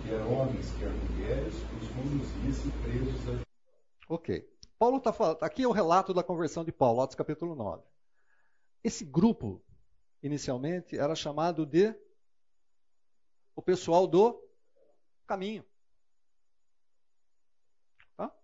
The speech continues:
Speaker 2: Caminho. Como é que eles identificavam os cristãos? Caminho.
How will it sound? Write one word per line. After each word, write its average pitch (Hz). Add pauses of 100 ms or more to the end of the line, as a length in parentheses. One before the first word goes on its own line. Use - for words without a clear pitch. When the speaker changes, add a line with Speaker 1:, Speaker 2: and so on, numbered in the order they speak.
(160)
Speaker 2:
Caminho. 170 (2000)
Como 185
é 247
que 233
eles 202
identificavam 185
os 175
cristãos? 143
Caminho. 143